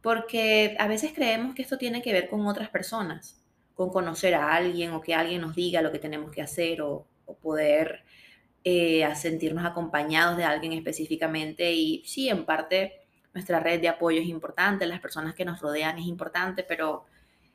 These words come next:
al final es un trabajo totalmente personal.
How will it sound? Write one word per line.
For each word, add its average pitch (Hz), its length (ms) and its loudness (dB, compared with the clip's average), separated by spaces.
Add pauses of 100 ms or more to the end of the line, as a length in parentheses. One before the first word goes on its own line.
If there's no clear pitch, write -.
(460)
al 196 180 4
final 220 760 2
es 202 120 0
un 208 160 2
trabajo 202 400 2
totalmente 170 480 -4
personal. 175 680 -2